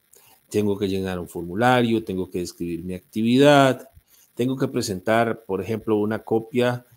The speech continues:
del contrato de arrendamiento o certificación de propiedad del lugar donde yo estoy. Y eso me lleva a otro punto.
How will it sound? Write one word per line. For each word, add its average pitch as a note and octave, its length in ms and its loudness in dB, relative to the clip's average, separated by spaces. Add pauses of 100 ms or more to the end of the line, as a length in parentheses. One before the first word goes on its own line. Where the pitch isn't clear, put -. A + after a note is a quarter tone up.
(300)
del G2 720 0
contrato G#2 600 -2
de A2 200 0
arrendamiento G2 1000 0
o F#2+ 60 -2
certificación F#2 720 -8
de A2+ 80 -2
propiedad G#2 480 0
del A2 120 0
lugar F#2 240 -4
donde G#2+ 240 -8
yo G2+ 160 -6
estoy. B2 500 -2 (580)
Y G#2+ 120 2
eso B2+ 180 0
me B2 140 2
lleva A2+ 180 4
a A2 60 4
otro A2 180 -4
punto. C3+ 500 -4